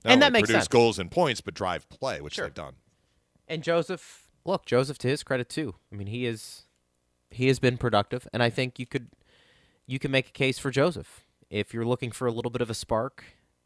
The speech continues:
Speaker 2: and you wanna get guys going, maybe you do switch things around a little bit. And, uh, I'm curious to see how that unfolds, because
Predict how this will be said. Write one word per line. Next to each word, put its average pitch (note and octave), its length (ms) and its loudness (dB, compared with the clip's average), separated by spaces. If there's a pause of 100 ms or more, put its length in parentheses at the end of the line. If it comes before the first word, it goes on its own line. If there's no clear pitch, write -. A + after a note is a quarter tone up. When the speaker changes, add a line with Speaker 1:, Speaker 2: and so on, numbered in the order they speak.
(140)
Speaker 2:
and G#2 560 -2
you G#2 140 -10
wanna A2+ 160 -6
get A2 160 -6
guys G#2+ 260 0
going, C3 440 -4 (880)
maybe A2 260 -2
you B2 80 0
do A#2+ 140 0
switch - 260 -8
things E2+ 500 -10 (140)
around F#2 300 -4
a - 20 -6
little F#2 200 -6
bit. F2 260 -6 (160)
And, F#2+ 400 -6
uh, F#2 220 -4
I'm A2 140 -6
curious A#3+ 420 2
to C3+ 60 -8
see G#2 380 -6 (600)
how A2+ 200 2
that G#2 140 -4
unfolds, F#2+ 540 -12
because B2 380 -4